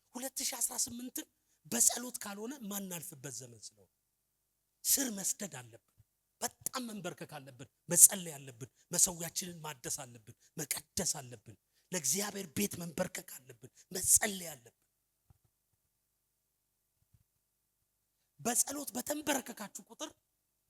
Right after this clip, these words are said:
እግዚአብሔር ስለ እናንተ ይዋጋል፣ ይቆምላችኋል። በጸሎት ስር መስደድ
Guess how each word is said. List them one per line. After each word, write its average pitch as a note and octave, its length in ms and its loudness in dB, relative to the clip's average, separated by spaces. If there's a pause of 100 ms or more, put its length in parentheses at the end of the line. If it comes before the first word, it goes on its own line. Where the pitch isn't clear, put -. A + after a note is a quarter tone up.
(240)
እግዚአብሔር F3 460 -4
ስለ F3 180 -2
እናንተ D#3 480 -6
ይዋጋል፣ A#2 540 -12
ይቆምላችኋል። C3 800 -14 (3500)
በጸሎት F3+ 420 -2
ስር D#3 200 -8
መስደድ A#2 400 -12